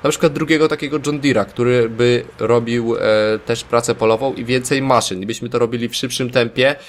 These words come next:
i by było to bardziej opłacalne i ogólnie, no ogólnie inwestycja w przyszłość, prawda? Tutaj ciągnik pokazałem wam troszeczkę ogólnie tej roboty, a ja sobie jeszcze pójdę i sobie to lekko zaplanujemy, jak może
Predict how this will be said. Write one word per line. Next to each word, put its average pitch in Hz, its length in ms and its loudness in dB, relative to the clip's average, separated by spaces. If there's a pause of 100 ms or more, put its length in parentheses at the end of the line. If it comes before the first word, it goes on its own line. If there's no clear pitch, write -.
(260)
i 110 40 -10
by 117 120 2
było 123 220 2
to 123 140 -2
bardziej 120 300 0
opłacalne 120 800 2
i 120 120 0
ogólnie, 123 420 2 (420)
no 143 120 -4
ogólnie 147 400 0
inwestycja 123 480 0
w 123 100 -6
przyszłość, 110 420 -2
prawda? 101 480 2 (880)
Tutaj 127 220 2
ciągnik 120 280 0
pokazałem 117 360 0
wam 110 100 0
troszeczkę 101 360 -2 (520)
ogólnie 110 240 0
tej 107 160 2
roboty, 120 520 2
a 101 80 -6
ja 110 100 0
sobie 113 240 -2
jeszcze - 220 -2
pójdę 127 320 0
i 120 40 -2
sobie 120 160 -2
to 120 200 -6
lekko 123 360 0
zaplanujemy, 113 680 0 (420)
jak 143 400 2
może 113 580 0